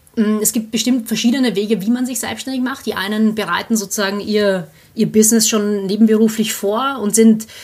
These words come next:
dann, wenn sie sich entschieden haben, sozusagen den sicheren Hafen des, des Arbeitgebers zu verlassen, bereit und können direkt mit ihrer Kundschaft loslegen. Das war bei mir nicht ganz so, sondern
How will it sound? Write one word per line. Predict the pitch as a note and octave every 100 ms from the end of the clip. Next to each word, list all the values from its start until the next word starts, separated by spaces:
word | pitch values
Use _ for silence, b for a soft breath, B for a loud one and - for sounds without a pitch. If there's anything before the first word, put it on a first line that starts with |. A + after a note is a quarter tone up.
| B
dann, | - G3+ G#3+
wenn | G#3
sie | G#3+
sich | -
entschieden | G#3+ - A3+ G#3+
haben, | G#3 G#3 G#3+ G#3 F#3 -
sozusagen | G#3 F#3+ A3 G3+
den |
sicheren | F#3+ A3 A3 G#3+ D#3
Hafen | F#3+ G#3 A3
des, | G3+ - -
des | G3
Arbeitgebers | - G3+ A3 A3 G#3 G#3+
zu | -
verlassen, | G#3 F#3 - C4 C4 B3 B B B
bereit | A3 E3 E3 A#3+ A#3
und | G#3
können | G#3+ A3
direkt | - B3 A#3
mit | A3+
ihrer | A3+ G#3+ G3+
Kundschaft | - C4+ A#3 G3 -
loslegen. | F#3+ B3+ F#3+ E3+ A3+ - _ _ -
Das | F#3+ -
war | G#3
bei | B3+
mir | B3+
nicht | A#3 -
ganz | A3+ E4
so, | - G3+
sondern | G#3+ G3+ G3